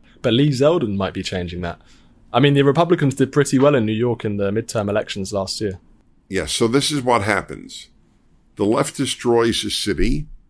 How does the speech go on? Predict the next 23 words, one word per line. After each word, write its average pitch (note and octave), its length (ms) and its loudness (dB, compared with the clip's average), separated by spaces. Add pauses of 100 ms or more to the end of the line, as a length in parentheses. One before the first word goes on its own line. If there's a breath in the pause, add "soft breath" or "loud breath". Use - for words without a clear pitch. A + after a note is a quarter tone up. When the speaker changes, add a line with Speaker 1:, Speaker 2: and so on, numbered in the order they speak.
(120)
Speaker 2:
The - 80 -12
city C3 340 2
elects G#2 420 2
a B2 40 0
Republican F#2 680 -2
to E2 120 -10
save D#2 340 -2
it. E2+ 160 -8 (720)
The G#2 100 2
Republican B2+ 600 2
saves E2 460 -2
it. B2+ 220 -4 (640)
And - 140 -8
then G1+ 100 -6 (300)
they, F#2 80 -12
they D#2+ 280 -10 (1200)
Speaker 1:
And A2 120 -6
the G#2+ 60 -4
left A#2 200 -4
destroys A#2 380 -4
it G#2+ 100 -10
again. F#2+ 180 -10
Speaker 2:
Yeah. G2 220 4